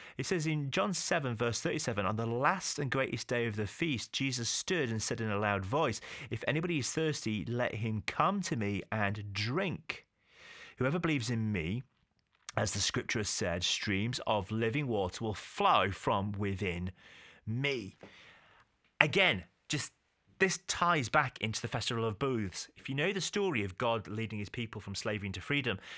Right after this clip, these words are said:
you'll know that there's a point in that story there where they start saying, "Is God gonna provide for us?" And God ends up providing magical bread from heaven, which we call manna, literally translates into English as, "What is it?"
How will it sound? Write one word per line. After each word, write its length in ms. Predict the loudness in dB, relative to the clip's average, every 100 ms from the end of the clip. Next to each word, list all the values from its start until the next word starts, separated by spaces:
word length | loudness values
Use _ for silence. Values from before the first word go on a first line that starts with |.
| -4
you'll 120 | -2
know 160 | 0 0
that 120 | 0
there's 220 | -2 -2
a 60 | -4
point 300 | 0 0 0
in 60 |
that 120 | -2
story 360 | -2 -2 0 0
there 160 | -2 -2
where 100 | 0
they 140 | -2
start 420 | -2 0 0 0
saying, 400 | -2 0 0 -2 -8 -16 -18 -12
"Is 160 | -4 -2
God 240 | 0 0
gonna 140 | 0 -2
provide 440 | -2 0 2 0
for 200 | 0 -2
us?" 160 | -2 -4 -12 -10
And 140 | -8 -2
God 220 | 0 2
ends 260 | 0 -2
up 120 | -4 -4
providing 760 | -4 0 2 2 0 -2 -4 -12 _ _
magical 680 | -2 2 2 0 -4 -2 -2
bread 380 | -4 -2 -2 -2
from 320 | -6 -6 -6 -8 -18 -6
heaven, 440 | -4 -4 -6 -10 -14 _ -20 -20 -20 -12
which 500 | -2 -2 0 -2 -4 -6 _
we 180 | -6 -6
call 300 | -2 -2 0
manna, 560 | 0 2 4 4 0 -2 _
literally 320 | -4 0 0 -2
translates 800 | -2 0 2 0 0 -8 -12 -16 _ _
into 220 | -6 -4
English 320 | -4 -2 -2 -2
as, 220 | -4 -6 -6
"What 140 | -6
is 100 | -4
it?" 180 | -8